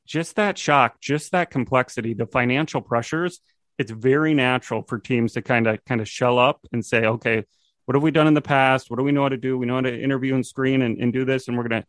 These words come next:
we're, we're just gonna do more of it and, you know, try to, try to dig out of this hole," which is, you know, fairly, fairly common. For me, it's, "Okay, we have to take a step back," because we can go two ways. We can retreat,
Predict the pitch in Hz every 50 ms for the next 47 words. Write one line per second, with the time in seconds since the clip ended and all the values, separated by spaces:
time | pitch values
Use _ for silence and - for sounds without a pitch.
0 | _ _ _ _ _ _ _ _ _ _ _ _ _ _ _ _ - - _ _
1 | - 143 151 139 - 139 127 151 160 - - 143 123 107 143 135 123 123 127 131
2 | 120 117 110 110 104 - - 123 131 127 127 123 113 - - - 143 143 139 131
3 | 123 110 - - - 151 143 143 139 104 139 131 127 127 123 123 120 120 120 113
4 | - - 147 143 127 120 120 120 - _ _ _ _ _ _ _ _ _ _ _
5 | - 143 139 - - 139 127 127 120 110 107 - - - - _ _ _ _ _
6 | _ _ _ _ _ _ _ - 135 123 120 113 107 95 - _ _ _ _ 139
7 | 135 139 143 - - - 135 135 131 135 131 - 135 131 143 147 127 110 - -
8 | - _ _ _ _ _ _ _ _ _ _ _ _ _ _ _ _ _ _ _
9 | _ _ - - 147 143 156 185 202 180 139 - - - - 127 - 120 113 110
10 | 107 - - _ _ _ _ - 117 147 151 123 139 156 175 - - - - -
11 | _ _ _ _ _ _ _ _ _ _ _ - - 151 143 147 127 - - 139
12 | 123 - - 117 113 117 117 - - 117 - 127 113 107 - _ _ _ _ _
13 | _ _ _ _ 165 160 156 196 160 147 135 - - 135 117 107 101 92 - -
14 | 120 - 127 123 113 107 - - 123 151 - -